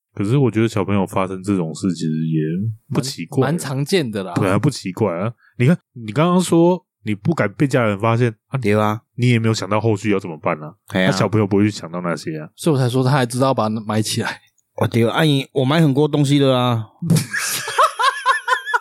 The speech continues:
Speaker 3: 不，因为
Speaker 2: 所以有多少生命葬送在你手上？
Speaker 3: <laughs> 没啦。欸，这东西是一个意外。你，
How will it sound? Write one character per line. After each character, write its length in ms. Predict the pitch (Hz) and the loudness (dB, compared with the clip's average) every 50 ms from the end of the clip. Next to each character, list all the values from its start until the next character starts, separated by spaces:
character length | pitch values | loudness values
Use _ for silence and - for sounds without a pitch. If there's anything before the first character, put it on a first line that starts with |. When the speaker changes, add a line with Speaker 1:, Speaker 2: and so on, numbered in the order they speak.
| - - - 453 - - - | -4 -2 -2 -2 -2 0 2
Speaker 3:
不， 260 | 156 156 139 - - 233 | 2 2 2 2 2 2
因 120 | 220 208 | 4 4
为 120 | 202 190 165 - 480 440 359 - - - - 403 392 320 | 4 4 6 6 4 4 2 2 -2 -6 -8 -8 -6 -4
Speaker 2:
所 200 | - - 247 247 | 0 2 4 4
以 20 | 269 | 6
有 100 | 247 226 | 4 4
多 220 | - 247 262 302 | 4 4 2 2
少 160 | - - - | 2 0 -2
生 160 | 339 - - - | 0 2 2 2
命 160 | - 277 208 185 | 4 4 4 2
葬 180 | - 262 240 | 2 0 0
送 160 | 214 254 254 | 0 0 2
在 160 | 240 233 - 233 | 4 4 4 4
你 100 | 208 208 | 4 2
手 220 | 165 - 190 170 | 4 4 4 4
上？ 240 | - 240 247 220 190 | 4 4 2 2 2
Speaker 3:
<laughs> 20 | |
没 60 | 175 | 2
啦。 220 | 220 196 180 160 - _ _ _ _ _ - | 2 2 0 0 -4 _ _ _ _ _ -4
欸， 80 | 165 | -2
这 100 | 143 180 | 0 2
东 100 | 190 196 | 2 2
西 100 | 175 156 135 | 4 2 2
是 100 | 107 117 | 2 2
一 40 | 113 | 2
个 60 | 139 | 2
意 140 | 156 147 143 | 4 4 4
外。 300 | 143 147 131 110 90 - _ _ | 4 4 2 0 -2 -8 _ _
你， 400 | - - 135 139 156 147 147 143 | -10 -6 -2 0 0 2 0 0